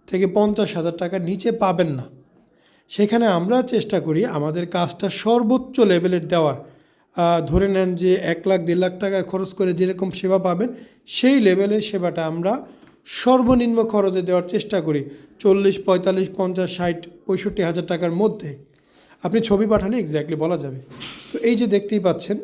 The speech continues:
যে কী সুন্দর একটি রেজাল্ট। উনি কিন্তু অপারেশনের দিন প্রথমবারই আমাদের ক্লিনিকে এসেছে, অপারেশন করেছে।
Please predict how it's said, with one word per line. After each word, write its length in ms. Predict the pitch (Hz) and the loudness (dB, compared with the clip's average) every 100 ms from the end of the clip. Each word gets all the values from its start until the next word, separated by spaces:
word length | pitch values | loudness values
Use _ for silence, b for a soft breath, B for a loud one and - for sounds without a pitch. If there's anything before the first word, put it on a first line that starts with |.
| - | -8
যে 140 | 170 | -6
কী 180 | 160 165 | -6 -6
সুন্দর 280 | - 233 196 | -6 -2 0
একটি 180 | 156 - | -2 -2
রেজাল্ট। 400 | 151 135 139 135 - b b b 233 | -2 0 -4 -6 -14 b b b -2
উনি 100 | 233 | 2
কিন্তু 360 | 247 220 190 | 2 2 2
অপারেশনের 600 | 165 156 185 180 - 208 | 2 0 0 0 0 -2
দিন 200 | 185 180 175 | 2 0 0
প্রথমবারই 520 | 185 180 208 190 202 | -4 -2 0 2 2
আমাদের 340 | 180 156 160 | 2 0 -2
ক্লিনিকে 400 | 156 170 170 165 | -4 -4 -4 -4
এসেছে, 300 | 175 180 202 | -6 -6 -4
অপারেশন 420 | 240 170 151 - 165 | -4 -2 -2 -4 0
করেছে। 400 | 226 196 - | 2 2 -2